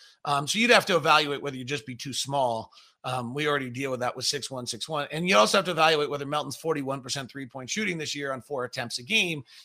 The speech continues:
Is it all realistic when he's coming off a twenty-nine percent three-point shooting, um, the year before? But that's, you know, I don't, I,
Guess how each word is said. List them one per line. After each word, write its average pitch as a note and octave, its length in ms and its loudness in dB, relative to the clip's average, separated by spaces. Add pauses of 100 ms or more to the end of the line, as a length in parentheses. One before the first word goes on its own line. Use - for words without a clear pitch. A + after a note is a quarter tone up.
Is C#3 160 -2
it D#3 60 4
all C#3 180 6
realistic D3+ 580 2
when C#3+ 100 -8
he's C#3 160 -6
coming C#3 280 -6
off B2 160 -2
a B2 80 -6
twenty-nine D3+ 520 -2
percent B2 300 -10
three-point A#2+ 400 -12
shooting, A2+ 300 -10 (480)
um, B2+ 180 -4
the A#2 80 -8
year B2+ 220 -6
before? A2+ 420 -12
But - 220 -6
that's, - 400 4
you G#3 80 0
know, D3 180 2
I F3 80 2
don't, F#3+ 200 -4 (280)
I, F3 140 -2